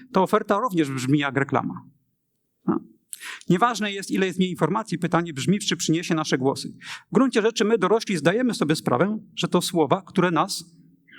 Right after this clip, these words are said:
zwodzą. Nie wiem, jakie jest nasze, wasze doświadczenie, ale ja w rozmowie z różnymi ludźmi, no, mam wrażenie, że powszechną opinią jest taka, tak,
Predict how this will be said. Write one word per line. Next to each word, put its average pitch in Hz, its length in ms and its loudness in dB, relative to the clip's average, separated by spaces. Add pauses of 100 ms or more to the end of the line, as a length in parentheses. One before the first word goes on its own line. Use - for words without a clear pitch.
(320)
zwodzą. 170 540 -2 (840)
Nie 185 100 2
wiem, 147 120 4
jakie 151 180 0
jest 139 140 0
nasze, 156 340 2 (420)
wasze 170 280 0
doświadczenie, 135 640 -2 (360)
ale 139 160 2
ja 156 220 0 (200)
w 131 40 -2
rozmowie 147 520 2 (680)
z 123 380 0
różnymi 151 460 4
ludźmi, 135 460 4 (580)
no, - 400 0 (240)
mam 190 240 4
wrażenie, 175 420 4
że 160 100 -2
powszechną 185 500 0
opinią 170 340 0
jest 151 220 -4
taka, 180 380 0
tak, 175 340 -4